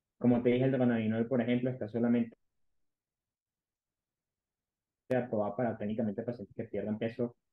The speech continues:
para, en, en, en el contexto H I V o cáncer, este, y algunos paci-, algunos médicos lo utilizan, lo que aquí llaman off-label, que es básicamente, eh, lo utilizan sin que esté aprobado para este propósito, este, para pacientes que pierdan,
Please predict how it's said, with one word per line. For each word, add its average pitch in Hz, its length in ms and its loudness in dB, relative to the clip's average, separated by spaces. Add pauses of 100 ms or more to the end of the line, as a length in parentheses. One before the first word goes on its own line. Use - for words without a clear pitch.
(120)
para, 104 500 0
en, 104 260 -6
en, 98 140 -6
en 101 100 -6
el 98 60 -8
contexto 110 500 -4
H 107 220 -4
I 113 60 0
V 117 100 2
o 117 160 -4
cáncer, 135 460 -4 (280)
este, 110 540 -6
y 120 140 4
algunos 110 240 -2
paci-, 120 280 -6
algunos 113 280 -2
médicos 127 240 0
lo 113 80 2
utilizan, 104 440 -4
lo 107 140 -6
que 101 80 -8
aquí 104 140 -12
llaman 117 320 -2
off-label, 120 760 -2 (200)
que 101 160 -8
es 107 60 -14
básicamente, 110 1040 -4
eh, 104 40 -6
lo 101 160 -4
utilizan 104 580 -4
sin 127 320 0
que - 100 -8
esté - 180 -8
aprobado 117 480 0
para 107 220 -2
este 120 380 -6 (220)
propósito, 127 720 -2 (600)
este, 107 500 -4 (100)
para 104 320 -2
pacientes 104 340 -8
que 110 200 -6
pierdan, 107 300 -4